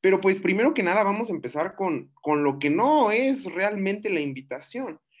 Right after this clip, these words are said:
Entonces, el primer segmento que vamos a tocar y que vayan pensando allá en, en casita, en su carro, en su trabajo, caminando, donde nos vayan escuchando, pregúntense, hoy en día, ¿qué canciones,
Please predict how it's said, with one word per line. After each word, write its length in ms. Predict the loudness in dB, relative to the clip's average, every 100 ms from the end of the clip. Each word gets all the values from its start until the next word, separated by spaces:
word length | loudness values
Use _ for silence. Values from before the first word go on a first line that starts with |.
| -20 _
Entonces, 880 | -6 -4 -2 -2 0 0 0 -2 _ _ _ _ -4
el 240 | 0 0
primer 340 | 0 -2 0 0
segmento 540 | 0 -2 -2 -4 -4
que 80 | -4
vamos 200 | -4 -4
a 80 | -8
tocar 340 | -10 -4 -2 0
y 140 | -2
que 420 | -2 -4 -4 -10 _
vayan 380 | -4 -2 -2 -4
pensando 520 | -6 -8 -8 -6 -4
allá 340 | -4 -4 -4 -4
en, 360 | -6 -8 -14 _ _ _ -8
en 160 | -6
casita, 480 | -4 -8 -8 -14 -8
en 80 | -8
su 100 | -8
carro, 320 | -2 -2 -2
en 60 | -6
su 100 | -8
trabajo, 480 | -6 0 0 0 -4
caminando, 580 | -6 -6 -6 -6 -4
donde 220 | -4 -2 -4
nos 160 | -4
vayan 220 | -4 -4
escuchando, 760 | -6 -10 -12 -8 -6 -4 -4 -4 -12 -20 -20 -20 _
pregúntense, 680 | 0 2 0 -2 -4 -2 0
hoy 160 | 0
en 80 | -2
día, 160 | -2 -4
¿qué 100 | -4
canciones, 1000 | -4 -4 -4 -4 -4 -6 -8 -14 -20